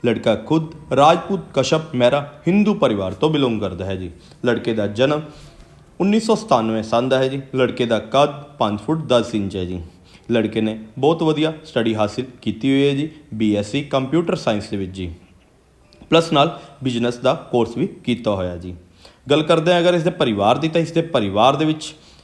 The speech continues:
ਇਸ ਦੇ ਮਾਤਾ ਸ਼੍ਰੀ ਹਨ, ਜੋ ਕਿ ਯੂ ਕੇ ਦੇ ਵਿੱਚ ਪੀ ਆਰ ਹਨ।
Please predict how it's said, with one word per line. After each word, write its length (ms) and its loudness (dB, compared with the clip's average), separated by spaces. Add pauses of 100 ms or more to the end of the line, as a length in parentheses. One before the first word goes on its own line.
(120)
ਇਸ 120 -2
ਦੇ 140 0 (300)
ਮਾਤਾ 360 0
ਸ਼੍ਰੀ 280 -2
ਹਨ, 180 -2 (220)
ਜੋ 140 2
ਕਿ 260 -4 (240)
ਯੂ 140 2
ਕੇ 180 0
ਦੇ 80 2
ਵਿੱਚ 240 -2 (140)
ਪੀ 140 0
ਆਰ 140 2
ਹਨ। 240 -2